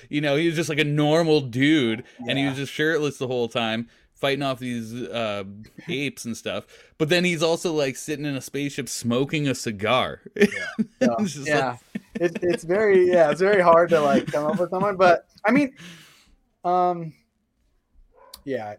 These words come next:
Speaker 1: I would look more towards, like, an athlete build
Speaker 2: Sure.
Speaker 1: sort of thing. So
Speaker 2: Roger
Speaker 1: but he
Speaker 2: Federer. Got it.
Speaker 1: Yeah,
Speaker 2: <laughs>
Speaker 1: yeah. In the jersey.
Speaker 2: Yeah.
Speaker 1: Um, no, but even then, it, it's, it's, I don't like to even say athletes because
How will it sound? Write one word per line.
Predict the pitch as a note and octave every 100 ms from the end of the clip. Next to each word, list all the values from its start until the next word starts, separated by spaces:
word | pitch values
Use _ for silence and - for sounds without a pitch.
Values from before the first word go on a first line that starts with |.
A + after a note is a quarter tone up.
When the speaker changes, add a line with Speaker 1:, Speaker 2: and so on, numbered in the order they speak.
| _ _ _ _ _ _
Speaker 1:
I | F3
would | G#3+
look | G3+ F3+
more | F3 F3+
towards, | F#3+ F3
like, | F3
an | D3
athlete | B2 C#3 - D#3+ E3 - D3
build | E3 F#3 G3+ - _ _ _ _ _ _
Speaker 2:
Sure. | - D3+ C3+
Speaker 1:
sort | F3
of | E3+ F3+
thing. | F#3+ G3
So | - D#3 C#3+ C3 C3
Speaker 2:
Roger | A2+ A2+ G2+
Speaker 1:
but | F#2+ G2+ G#3
he | -
Speaker 2:
Federer. | - _
Got | G#2+ F2+ E2
it. | - _ _
Speaker 1:
Yeah, | - D3+ C3+ -
Speaker 2:
<laughs> | F3+ D3+ D4
Speaker 1:
yeah. | D3 A#3 - A3+ - G3+ _ G3 - - F3+
In | F3+
the | F3
jersey. | D3 C#3+ C3 G#2+ - - - F#3
Speaker 2:
Yeah. | F3+ E3+
Speaker 1:
Um, | D#3 C#3 C#3+ _ _ _ - _
no, | G3 B3+ C4 C4 A3
but | A#3+ A#3
even | B3 A#3 F3+
then, | G#3
it, | E3+ E3+
it's, | F3+ - - -
it's, | F3+ E3+ -
I | D#3+
don't | G3+ G#3
like | G3 G3+
to |
even | G3+ F#3+
say | - F3+
athletes | D3 D#3 G3+ G3+ G3
because | E3 D3 D#3+ D3+ D3 C#3